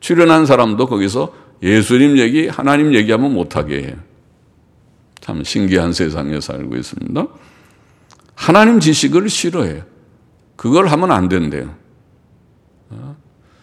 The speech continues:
진화론은 얘기를 해도 괜찮다. 너 공-, 공적으로 창조론 얘기하면 삑 소리는 그건 안 된대요. 세상이 그렇게 돼 먹었습니다.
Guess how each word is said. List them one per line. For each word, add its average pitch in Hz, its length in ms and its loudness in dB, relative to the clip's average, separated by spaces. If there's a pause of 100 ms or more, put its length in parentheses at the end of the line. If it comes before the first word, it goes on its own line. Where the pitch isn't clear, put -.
(200)
진화론은 135 640 4
얘기를 175 260 4
해도 180 140 0
괜찮다. 156 1040 -2
너 120 360 4
공-, 123 360 2
공적으로 120 920 0
창조론 143 680 4
얘기하면 139 600 4
삑 127 380 2
소리는 90 380 -2
그건 113 280 -4
안 92 200 -4
된대요. 76 360 -6 (960)
세상이 104 500 0
그렇게 90 380 -6
돼 80 220 -6
먹었습니다. 73 760 -10